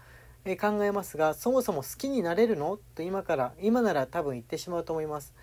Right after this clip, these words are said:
えー、過去にふんわりとは言ったことありますが、「でも女の子好きなわけじゃないし」と返され、「あ、異性愛者でない人は同性愛者、同性愛者じゃないから自分は異性愛者と思ってる人が多いんだな」と思ってしまいました。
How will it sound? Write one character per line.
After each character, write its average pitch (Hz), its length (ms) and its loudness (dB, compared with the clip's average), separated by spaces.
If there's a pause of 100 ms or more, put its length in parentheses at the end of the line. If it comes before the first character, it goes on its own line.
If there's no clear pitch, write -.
(520)
え - 60 -10
ー、 - 20 -14
過 254 160 4
去 269 140 2
に 214 100 2
ふ - 160 0
ん 254 100 4
わ 277 120 6
り 254 100 -2
と 170 140 4
は 139 80 4
言 123 100 -2
っ - 20 -20
た 156 120 -4
こ 160 100 2
と 143 100 -4
あ 127 40 0
り 123 80 -6
ま 123 160 -8
す - 120 -16
が、 120 220 -4 (580)
「で 196 140 6
も 175 140 2
女 240 180 4
の 285 100 2
子 175 100 2
好 - 40 0
き - 160 -6
な 165 60 0
わ 147 60 0
け 143 100 -4
じ 131 80 -4
ゃ - 20 -4
な 139 120 -2
い 135 80 -4
し」 120 240 -12
と 135 120 -6
返 147 200 -4
さ 143 160 -6
れ、 135 220 -4 (140)
「あ、 180 200 2
異 175 120 -6
性 254 280 4
愛 269 200 4
者 196 200 2
で 151 80 2
な 160 140 0
い 160 60 2
人 143 160 -2
は 127 80 0
同 170 240 2
性 196 180 0
愛 180 100 4
者、 151 140 -4
同 196 240 6
性 254 240 4
愛 247 140 6
者 233 100 2
じ 202 80 6
ゃ 196 60 0
な 202 80 2
い 190 40 -2
か 214 100 2
ら 202 60 4
自 165 140 -2
分 175 120 -2
は 180 100 -2
異 170 80 0
性 190 200 -2
愛 185 160 0
者 151 140 -6
と 139 140 -6
思 151 160 -2
っ 170 40 0
て - 140 -4
る 139 80 0
人 147 100 -6
が 123 100 -2
多 170 180 4
い 226 80 4
ん 196 40 -4
だ 156 120 0
な」 180 180 0
と - 100 -6
思 139 140 -6
っ - 20 -6
て - 160 -12
し - 140 -10
ま 131 60 -6
い 123 40 -6
ま 123 140 -8
し - 80 -14
た。 117 140 -12